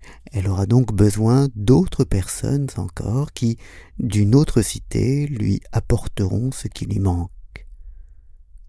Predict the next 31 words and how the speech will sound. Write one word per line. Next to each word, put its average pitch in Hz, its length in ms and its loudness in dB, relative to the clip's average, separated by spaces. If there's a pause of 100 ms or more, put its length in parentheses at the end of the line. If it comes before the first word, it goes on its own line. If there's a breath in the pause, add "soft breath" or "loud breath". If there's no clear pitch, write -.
(240)
Elle 117 320 -6
en 120 100 -2
aura 117 200 -2
besoin. 101 480 -6 (1500)
Mais 113 380 4
si 139 160 2
ces 151 120 4
personnes 156 400 2
s'en 110 220 2
vont 123 200 4
les 110 100 4
mains 101 220 6
vides, 98 380 2 (680)
ne 98 80 4
portant 104 440 2
rien 104 380 2 (600)
de 98 140 -2
ce - 160 -2
dont 104 180 2
les 101 140 0
fournisseurs 107 680 0
ont 104 80 0
besoin, 110 500 0 (760 soft breath)
elles 90 340 0
repartiront 110 600 4
aussi 127 340 0
les 101 100 4
mains 110 160 6
vides, 127 280 -2
n'est-ce 104 240 -4
pas ? - 260 -6